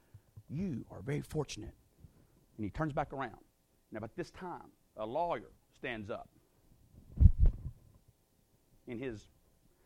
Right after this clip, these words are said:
what did lawyers wear in Jerusalem back then? Were they the, the, a robe and a tie? <laughs> Robe and tie. Did they have the little sparkly jewels and stuff like that?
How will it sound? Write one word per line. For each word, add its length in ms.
what 200
did 100
lawyers 520
wear 300
in 100
Jerusalem 640
back 200
then? 280
Were 80
they 140
the, 140
the, 80
a 80
robe 340
and 80
a 40
tie? 420
<laughs> 480
Robe 200
and 80
tie. 160
Did 120
they 120
have 160
the 80
little 180
sparkly 420
jewels 420
and 80
stuff 220
like 140
that? 280